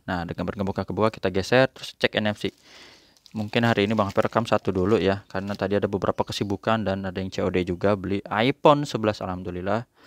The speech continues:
Terus apa lagi tadi? Ada A lima satu, S sepuluh Plus Lite itu sold, alhamdulillah. Apalagi ya? Lupa. Nih, Mei-nya teman-teman yang berminat empat belas tujuh satu,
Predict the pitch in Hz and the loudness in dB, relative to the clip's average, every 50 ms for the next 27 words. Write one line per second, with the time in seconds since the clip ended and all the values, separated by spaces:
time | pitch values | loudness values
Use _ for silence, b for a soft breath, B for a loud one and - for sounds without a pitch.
0 | b b b b b - 120 - - - 117 113 104 101 - 90 92 85 - - | b b b b b -6 -4 -2 0 2 2 2 2 0 -2 -2 -2 -2 -2 -2
1 | 92 101 95 73 98 101 98 98 98 - 113 113 - _ 139 135 131 131 - 117 | 2 4 4 4 4 4 2 0 -2 -2 -2 -2 -2 _ 0 2 2 2 0 0
2 | - - - 117 113 113 110 - - 127 113 - _ - - - - - - - | -4 -4 -4 -2 -2 -2 -4 -4 -4 -6 -6 -4 _ -10 -10 -10 -12 -16 -12 0
3 | 117 120 127 127 120 113 - - 127 - - 117 139 151 - _ _ - - - | 4 6 6 6 6 2 -2 -6 -8 0 2 2 2 2 0 _ _ -20 -14 -12
4 | 104 98 95 98 95 95 98 117 135 151 151 - b b b b b b b b | -12 -8 -6 -6 -4 -2 2 4 4 4 4 2 b b b b b b b b
5 | b b _ - 101 104 113 101 95 101 104 101 - _ _ _ _ _ _ _ | b b _ -4 0 0 0 2 2 2 0 0 -4 _ _ _ _ _ _ _
6 | _ 120 - - 101 - - _ - - _ _ _ _ _ _ _ _ _ _ | _ -12 0 0 0 0 0 _ -20 -20 _ _ _ _ _ _ _ _ _ _
7 | _ _ _ _ - 185 175 B B B B B B B B B B B B B | _ _ _ _ -8 -6 -6 B B B B B B B B B B B B B
8 | B B _ _ _ _ _ _ _ _ _ - 123 131 139 143 143 151 151 147 | B B _ _ _ _ _ _ _ _ _ 0 2 4 4 4 4 2 2 2
9 | 143 131 127 127 139 143 - 131 120 113 127 127 131 131 123 110 107 104 110 117 | 2 2 2 2 0 -2 -2 -2 -2 -2 -2 0 0 0 0 0 0 0 0 0
10 | 131 - - 120 - 113 - - 113 123 - - 110 107 107 - 117 113 - - | 0 -2 0 0 0 0 0 2 0 0 0 0 -2 -2 2 4 2 2 2 0